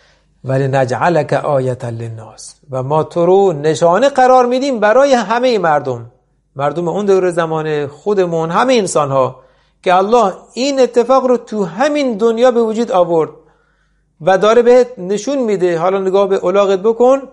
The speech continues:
وانظر الی العظام. به اون استخوان‌ها نگاه بکن. کیف ننشزها. چطوری میاد به هم میچسبه. بعد که به هم متصل شد،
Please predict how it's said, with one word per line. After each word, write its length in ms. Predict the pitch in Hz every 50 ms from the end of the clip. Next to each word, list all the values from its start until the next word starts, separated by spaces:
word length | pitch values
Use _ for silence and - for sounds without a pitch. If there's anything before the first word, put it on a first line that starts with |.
| _ _ _ _ -
وانظر 460 | 131 135 165 180 180 175 185 196 180 -
الی 120 | 165 170
العظام. 760 | 170 165 143 160 175 165 180 226 233 214 180 147 123 117 117 _ _ _ _ _ _ _ _ _ _
به 80 | 143 151
اون 160 | 175 - 175 - - _ _ _ _ _ _ _ _ _ _ -
استخوان‌ها 640 | 160 160 160 - - 180 180 185 180 175 175 254 262
نگاه 360 | 240 226 202 202 202 202 202
بکن. 320 | 214 208 - 240 262 285 294 277 - - _ _ _ _ _ _ _ _ _ _
کیف 340 | - 190 190 175 170 175 147
ننشزها. 1040 | 143 139 139 139 135 131 - - 139 127 127 127 120 123 120 117 113 110 113 _ _ _ _ _ _ _ _ _ _ _
چطوری 920 | - 139 127 - 139 131 135 139 151 175 185 202 208 202 196 - - _ _ _ _ _ _ _ _ _ _ _ _ _ _ _ -
میاد 420 | 131 147 160 170 180 175 165 139
به 80 | 156 151
هم 160 | 165 170 170
میچسبه. 600 | 170 175 175 165 135 123 - - - 117 113 - _ _ _ _ _ _ _ _ _ _ _ _ _ _ _ _ _ _ _ _ _ -
بعد 200 | 151 180 196 208
که 100 | - 190
به 100 | 185 190
هم 120 | 190 190 175
متصل 540 | 180 196 185 190 196 190 180 214 208 208
شد، 380 | 196 - 247 262 285 294 -